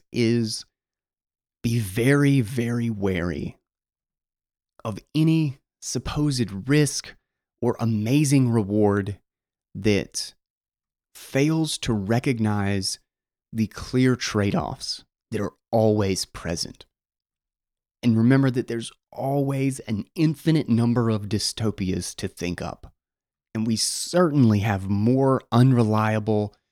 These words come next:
uh, charts and data to pull from than we have ever had to extrapolate ridiculous theories and plausible sounding ideas from.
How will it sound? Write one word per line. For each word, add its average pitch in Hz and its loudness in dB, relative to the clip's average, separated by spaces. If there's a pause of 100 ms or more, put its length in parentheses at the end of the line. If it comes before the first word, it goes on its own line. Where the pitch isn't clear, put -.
(300)
uh, 95 -2 (440)
charts - 2
and 101 0
data 110 4
to 104 -2
pull 113 0
from 104 2
than 104 0
we 107 4
have 104 -6 (120)
ever 135 4
had 90 -2 (440)
to 110 2 (120)
extrapolate 117 -2
ridiculous 107 0 (180)
theories 110 4
and 98 0
plausible 107 -2
sounding 95 -2
ideas 90 -4
from. 52 -10